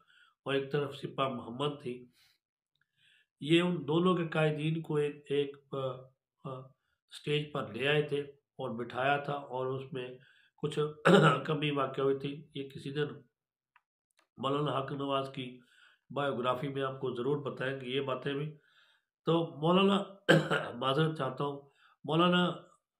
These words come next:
अब्दुल सत्तार न्याजी दो मई उन, दो हज़ार एक को इस दुनिया से रुखसत हो गए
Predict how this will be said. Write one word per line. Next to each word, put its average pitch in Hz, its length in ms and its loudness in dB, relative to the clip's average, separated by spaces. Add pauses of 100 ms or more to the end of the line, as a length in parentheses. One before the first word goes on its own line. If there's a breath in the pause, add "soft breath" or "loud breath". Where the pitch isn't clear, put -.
(140)
अब्दुल 143 260 0
सत्तार 143 400 -2
न्याजी 139 460 0 (1300)
दो 139 280 2
मई 143 540 0
उन, 135 260 -12 (160)
दो 127 280 -2
हज़ार 135 260 0
एक 139 220 -2
को 120 400 -8 (480 soft breath)
इस 131 100 -4
दुनिया 131 460 -2
से - 380 -8
रुखसत 123 540 -4
हो 139 140 -2
गए 147 280 -2